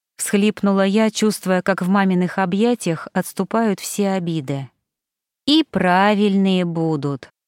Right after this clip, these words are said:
Хочешь, завтра привезу с работы торт?» «Только если он будет жидкий», я через силу усмехнулась. «Почему?» Мама оказалась так озадачена, что даже отстранилась.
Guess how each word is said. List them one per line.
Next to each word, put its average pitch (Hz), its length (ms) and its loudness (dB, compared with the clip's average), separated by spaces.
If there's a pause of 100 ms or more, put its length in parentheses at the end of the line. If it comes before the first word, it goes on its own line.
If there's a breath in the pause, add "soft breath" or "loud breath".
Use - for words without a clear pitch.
(320)
Хочешь, 311 720 0
завтра 208 500 0
привезу 247 500 0
с - 100 -6
работы 240 440 0
торт?» 151 580 -2 (1000)
«Только 208 400 2
если 202 460 0
он 208 260 2
будет 202 440 -2
жидкий», 202 840 -2 (500)
я 185 200 0
через 185 320 -2
силу 202 300 0
усмехнулась. 170 960 -4 (680)
«Почему?» 233 880 2 (680)
Мама 202 400 2
оказалась 196 520 0
так 190 240 -2
озадачена, 190 680 0
что 202 200 -4
даже 202 340 0
отстранилась. 185 960 -2